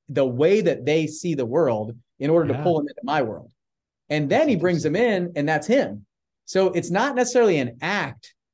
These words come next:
Speaker 1: What it is, is it's, it's incredible marketing.
Speaker 2: Yeah, exactly. It's tailored marketing, right? Know your audience, your avatar, what, and he, and he's big enough where he has mul-, he has probably dozens and about hundreds of avatars he's developing content for.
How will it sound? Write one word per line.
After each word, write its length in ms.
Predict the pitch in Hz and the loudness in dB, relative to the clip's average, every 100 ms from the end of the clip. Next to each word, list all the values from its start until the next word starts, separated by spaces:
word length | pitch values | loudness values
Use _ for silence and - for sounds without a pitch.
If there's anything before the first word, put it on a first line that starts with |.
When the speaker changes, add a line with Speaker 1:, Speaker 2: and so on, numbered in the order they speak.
| _ | _
Speaker 1:
What 140 | 143 170 | 0 2
it 100 | 160 | 4
is, 240 | 220 202 135 | 4 4 0
is 120 | 131 | -8
it's, 140 | 147 - 143 | -10 -12 -10
it's 160 | - 160 | -4 -2
incredible 380 | 151 123 151 107 | -2 0 -2 0
marketing. 360 | 117 131 - _ _ _ _ _ _ | -4 -4 -6 _ _ _ _ _ _
Speaker 2:
Yeah, 160 | 220 254 | -4 -2
exactly. 500 | 113 190 214 - 98 _ | -2 -2 -2 -4 -18 _
It's 160 | 139 - | -12 -4
tailored 400 | - 185 165 123 | 0 2 2 0
marketing, 400 | 131 131 127 110 | -2 -4 -4 -8
right? 180 | 123 139 | -10 -2
Know 140 | 151 | 2
your 180 | 170 165 | 4 4
audience, 340 | 151 151 156 | 2 0 -6
your 100 | 165 | -6
avatar, 360 | 139 143 147 139 | -6 -6 -4 -4
what, 220 | 139 135 _ _ | -2 -4 _ _
and 140 | 170 | -2
he, 160 | 185 208 | -2 -2
and 120 | 180 180 | -4 -4
he's 140 | 185 | -4
big 180 | - 208 | -4 -4
enough 160 | 202 185 | -4 -6
where 80 | 185 | -4
he 60 | 160 | -2
has 200 | 170 135 | -4 -6
mul-, 220 | 151 220 | -8 -8
he 120 | 170 | -6
has 120 | 196 - | -6 -6
probably 240 | 190 175 151 | -10 -10 -10
dozens 460 | 120 165 170 160 | -6 -6 -6 -10
and 80 | 160 | -10
about 160 | 151 123 | -12 -8
hundreds 480 | 170 190 120 98 - _ _ _ - | -6 -4 -4 -6 -20 _ _ _ -6
of 120 | 139 | -2
avatars 440 | 135 123 139 123 | 0 0 -2 -4
he's 160 | - 123 | -4 -4
developing 460 | 123 127 123 135 | -4 -4 -4 -8
content 420 | 110 127 123 127 127 | -8 -8 -8 -10 -10
for. 240 | - 123 | -10 -8